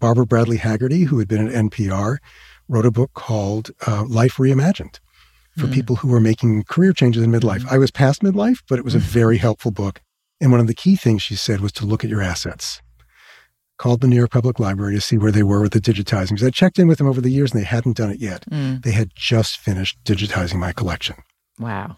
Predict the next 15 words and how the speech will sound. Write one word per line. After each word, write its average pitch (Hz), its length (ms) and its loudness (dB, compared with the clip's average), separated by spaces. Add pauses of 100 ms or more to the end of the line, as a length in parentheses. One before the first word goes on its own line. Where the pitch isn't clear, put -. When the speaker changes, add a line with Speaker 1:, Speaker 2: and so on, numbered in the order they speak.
Speaker 1:
So 113 380 0
I 131 40 2
did 117 140 4
a 113 40 2
second 202 320 2
thing 101 220 0
that 92 240 -2 (180)
Barbara 98 280 0
Bradley 92 300 -2
Haggerty, 90 540 -2 (200)
thank 175 200 4
you, 160 60 4
Barbara, 151 280 0 (440)
uh, 120 160 4
suggested, 113 520 -2